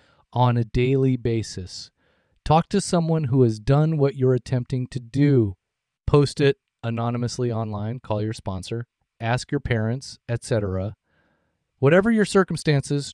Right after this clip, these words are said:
try to step back and break down the problem into manageable chunks.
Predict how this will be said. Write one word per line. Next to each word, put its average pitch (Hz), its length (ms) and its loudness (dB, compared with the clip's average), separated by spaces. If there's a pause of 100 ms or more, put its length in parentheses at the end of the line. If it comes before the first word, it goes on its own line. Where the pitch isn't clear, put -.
try 143 180 6
to 151 80 2
step - 320 2
back 131 460 2
and 120 180 0
break 135 340 2
down 135 340 2
the 120 80 0
problem 113 500 0
into 98 240 -2
manageable 107 640 0
chunks. - 640 -6